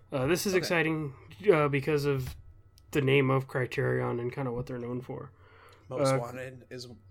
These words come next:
Speaker 2: such a video game memory for me.
Speaker 1: Mm-hmm. Well, I think you're referring to the original one. They did the Most
Speaker 2: Right.
Speaker 1: Wanted reboot, which I played a lot of. Um, the reboot was cool, but it was
Speaker 2: Was it the
Speaker 1: more
Speaker 2: same
Speaker 1: like
Speaker 2: story?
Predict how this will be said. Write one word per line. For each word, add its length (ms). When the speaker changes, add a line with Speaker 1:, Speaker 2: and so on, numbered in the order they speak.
Speaker 2:
such 300
a 40
video 300
game 180
memory 300
for 160
me. 220
Speaker 1:
Mm-hmm. 480
Well, 320
I 100
think 240
you're 120
referring 320
to 100
the 100
original 340
one. 220
They 140
did 180
the 120
Most 260
Speaker 2:
Right. 120
Speaker 1:
Wanted 200
reboot, 520
which 440
I 80
played 220
a 80
lot 380
of. 320
Um, 300
the 80
reboot 320
was 140
cool, 320
but 100
it 40
was 140
Speaker 2:
Was 20
it 20
the 60
Speaker 1:
more 120
Speaker 2:
same 80
Speaker 1:
like 160
Speaker 2:
story? 240